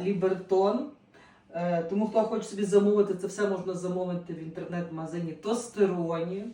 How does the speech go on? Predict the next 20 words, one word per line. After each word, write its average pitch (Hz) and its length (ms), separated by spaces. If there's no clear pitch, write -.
До 185 240
речі, 208 600
у 190 40
нас 202 200
в - 40
Тостероні 202 800
вся 180 300
наша 170 240
техніка, 196 500
на 196 120
ньому, 208 340
е, 160 720
гарантія 175 800
рік 180 260
часу, 180 460
завжди 185 340
ви 190 80
можете 180 300
проконсультуватися 165 1120
там. 196 220